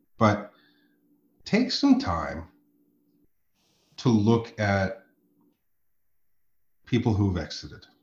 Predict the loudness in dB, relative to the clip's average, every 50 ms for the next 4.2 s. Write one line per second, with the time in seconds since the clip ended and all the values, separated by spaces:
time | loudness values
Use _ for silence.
0 | _ -2 0 2 4 4 6 8 10 10 10 8 6 4 0 0 -2 -2 -2 0
1 | 0 0 0 0 0 -2 -2 -4 -4 -4 -6 -6 -6 -6 -6 -8 -4 0 4 6
2 | 6 6 6 6 4 4 4 4 2 2 2 0 0 0 -2 -4 -6 -6 -4 -2
3 | -2 -2 -2 -4 -8 -12 -12 -4 0 2 2 2 2 -2 -6 -10 -14 -14 -16 -18
4 | -18 -20 _